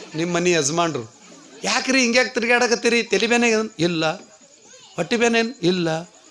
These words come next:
"ಮತ್ತೆ ಜ್ವರ ಬಂದವನ್?" "ಇಲ್ಲ." "ಮತ್ತೆ ಹಂಗ್ಯಾಕ್ ಮಾಡಕತ್ತೀರಿ?" ಒಳಗೆ ಅಕ್ಕೋರ್ದು ಡೆಲಿವರಿ ನಡೆದು. ನಮ್ಮ ಮನ್ಯಾಗ ಡೆಲಿವರಿ, ನಿಮ್ಮ ಮನ್ಯಾಗ ಡೆಲಿವರಿ, ನೀವ್ಯಾಕೆ ಹಿಂಗ್ಯಾಕೆ? ಕನೆಕ್ಷನ್ ಹಂಗೆ ಕೊಟ್ಟಾನ ದೇವ್ರು.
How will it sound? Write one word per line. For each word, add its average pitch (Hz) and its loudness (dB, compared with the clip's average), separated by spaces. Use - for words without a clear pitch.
"ಮತ್ತೆ 220 -4
ಜ್ವರ 185 2
ಬಂದವನ್?" 226 0
"ಇಲ್ಲ." 185 2
"ಮತ್ತೆ 202 -2
ಹಂಗ್ಯಾಕ್ 247 0
ಮಾಡಕತ್ತೀರಿ?" 254 0
ಒಳಗೆ 170 0
ಅಕ್ಕೋರ್ದು 180 0
ಡೆಲಿವರಿ 165 -2
ನಡೆದು. 156 -8
ನಮ್ಮ 226 2
ಮನ್ಯಾಗ 277 6
ಡೆಲಿವರಿ, 285 4
ನಿಮ್ಮ 302 4
ಮನ್ಯಾಗ 320 2
ಡೆಲಿವರಿ, 320 4
ನೀವ್ಯಾಕೆ 302 4
ಹಿಂಗ್ಯಾಕೆ? 294 0
ಕನೆಕ್ಷನ್ 190 0
ಹಂಗೆ 175 0
ಕೊಟ್ಟಾನ 156 -2
ದೇವ್ರು. 139 -4